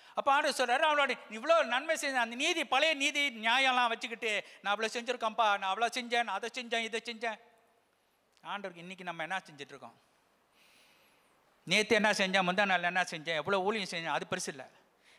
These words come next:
நம்ம வாழ்க்கை இன்னைக்கு எப்படி இருக்கு? ஆண்டவருக்குள்ள இருக்குதா? இன்னைக்கு நான் மரித்தனாக்கா, என்னுடைய பழைய நீதி நியாயங்கள் என்னை வந்து கொண்டு போறதில்ல பரலோகத்துக்கு. ஹல்லேலூயா. What I did, what ministry I did,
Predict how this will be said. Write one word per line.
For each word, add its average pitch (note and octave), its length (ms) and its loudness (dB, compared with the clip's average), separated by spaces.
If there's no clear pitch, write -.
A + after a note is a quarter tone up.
நம்ம F3+ 280 0
வாழ்க்கை F#3+ 380 0
இன்னைக்கு E3+ 260 -10
எப்படி E3 200 -6
இருக்கு? C3 300 -10
ஆண்டவருக்குள்ள E3+ 480 0
இருக்குதா? C3+ 360 -6
இன்னைக்கு G#3 240 0
நான் F#3+ 160 6
மரித்தனாக்கா, G#3+ 800 4
என்னுடைய E3 320 -4
பழைய G#3+ 300 4
நீதி F#3+ 380 -2
நியாயங்கள் F3+ 460 0
என்னை D3+ 200 -6
வந்து E3 180 -8
கொண்டு F3+ 180 -4
போறதில்ல C#3+ 460 -6
பரலோகத்துக்கு. C#3 540 -2
ஹல்லேலூயா. D#3+ 560 2
What G#3 220 4
I F#3 180 4
did, G3+ 220 2
what F#3+ 140 4
ministry G3+ 440 0
I F3 160 4
did, F#3+ 280 -2